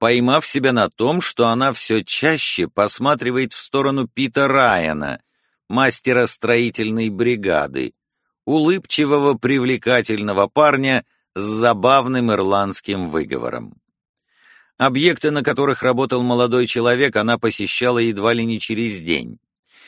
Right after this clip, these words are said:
Неизбежно завязывался разговор о проблемах с поставками материалов, о неточностях в чертежах, и оба понимали, что на самом деле их волнует нечто совсем иное.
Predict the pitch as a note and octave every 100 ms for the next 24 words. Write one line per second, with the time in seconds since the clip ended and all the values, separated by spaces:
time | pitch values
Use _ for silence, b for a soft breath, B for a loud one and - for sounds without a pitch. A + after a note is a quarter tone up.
0 | b - E3 F3+ C3+ F3 F3+ D#3 C3 G#2+
1 | G2+ B2 B2 A#2 G#2+ G2+ D#2+ A#1+ C2 B1+
2 | D2+ C2 b b b b C3+ D3+ D3 F3+
3 | D#3 G2 - F#2 - G#2 F2+ - F2 E2
4 | D#2+ F#2 F#2 B2 B2+ B2+ A#2 - - G#2+
5 | G#2+ - D3+ - G#2 - F#2+ - - F2+
6 | C#2+ E2 C#2 D2 A2 B2 - _ _ _
7 | _ _ _ B2 C3+ - - A2+ C3+ C3+
8 | G#2 G2 - D#2 D2 C2+ D2+ G#2 B2 C#3
9 | B2+ _ _ _ - D3 D#3 C#3+ - B2
10 | D3+ D#3 D3+ D#3+ E3 D#3+ - G#2+ A2 A2
11 | F#2+ A2 C3 A#2 F#2 F2+ F#2+ G#2 - A#2
12 | A#2 A#2 G2+ - - D2+ D#2 F2 - F2+
13 | F#2+ B1+ B1 A#1 -